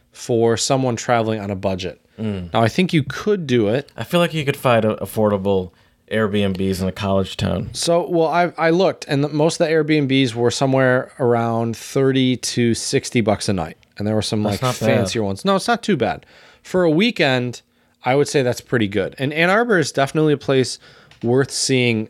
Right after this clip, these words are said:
Speaker 1: on the weekend as well, because there's so many cool things going on, a lot of great places to see. So, um, so yeah, I think you could budget it, but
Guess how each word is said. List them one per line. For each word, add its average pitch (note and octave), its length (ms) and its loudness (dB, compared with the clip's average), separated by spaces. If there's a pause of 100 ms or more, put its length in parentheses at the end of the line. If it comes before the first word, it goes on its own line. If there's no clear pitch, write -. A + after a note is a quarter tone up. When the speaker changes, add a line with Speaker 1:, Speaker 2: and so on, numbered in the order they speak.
Speaker 1:
on A#2+ 120 0
the A2 80 2
weekend A#2+ 340 0
as F#2 140 -2
well, F#2+ 400 -2
because A2 260 -2
there's A#2 180 0
so - 280 -2
many D#3 180 2
cool B2 260 0
things A#2 280 -2
going G#2 240 0
on, G2 260 -2 (420)
a - 40 -6
lot A2+ 200 4
of G#2 60 2
great A2+ 200 0
places G#2+ 400 -2
to A2 80 -6
see. G2+ 320 -2
So, G2 440 0 (600)
um, G2 400 -2 (140)
so - 120 -2
yeah, G#3+ 220 2
I D3 120 2
think G#3+ 220 -2
you F3+ 80 0
could F#3 280 -2
budget E3+ 320 2
it, F#3+ 180 0
but C#3+ 200 2